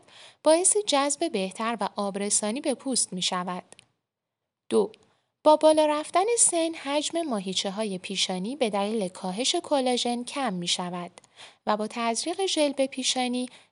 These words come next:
کلاژن سازی در پوست بیشتر و باعث جوان شدن پوست می‌شود.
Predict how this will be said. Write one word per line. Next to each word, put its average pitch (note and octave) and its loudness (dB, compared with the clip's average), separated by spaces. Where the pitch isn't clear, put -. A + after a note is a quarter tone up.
کلاژن B3 0
سازی B3 0
در F#3 -6
پوست C#4 -4
بیشتر B3 -2
و E4+ 4
باعث G#3 0
جوان G3 0
شدن G3 -4
پوست - -4
می‌شود. F3+ -2